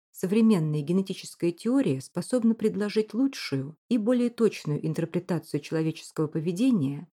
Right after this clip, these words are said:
чем известно широкой общественности. Сноска. Джон Мерит Эмлин.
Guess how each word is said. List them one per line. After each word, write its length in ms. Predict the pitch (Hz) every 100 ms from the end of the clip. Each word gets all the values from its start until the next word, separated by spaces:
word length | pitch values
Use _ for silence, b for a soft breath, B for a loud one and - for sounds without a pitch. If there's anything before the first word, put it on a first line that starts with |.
| _ _
чем 240 | - 247 240
известно 560 | - 151 214 - 220 -
широкой 460 | - 156 170 190
общественности. 1160 | 196 - 143 - - 143 143 147 - - 151 165 _ _ _ _ _
Сноска. 800 | - - 240 202 - - 165 170 - 165
Джон 380 | 160 226 302 320
Мерит 460 | 180 180 226 240 -
Эмлин. 640 | 180 156 143 143 143 156